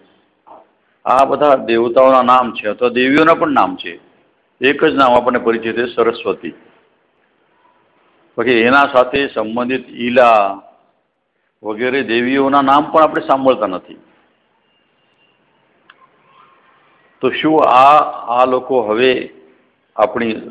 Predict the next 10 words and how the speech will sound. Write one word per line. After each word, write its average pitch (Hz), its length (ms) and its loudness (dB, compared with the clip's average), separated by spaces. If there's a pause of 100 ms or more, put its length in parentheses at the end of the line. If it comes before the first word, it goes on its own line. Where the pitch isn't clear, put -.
સાધનામાં 101 840 -2
ઉપયોગી 120 460 -4
નથી? 135 480 -4 (2000)
એમના 113 300 -2
સાથે 113 260 0
કોઈ 104 240 -4
સંપર્ક 104 360 -2
સાધવાની 113 420 2
જરૂર 110 260 0
નથી? 120 480 -4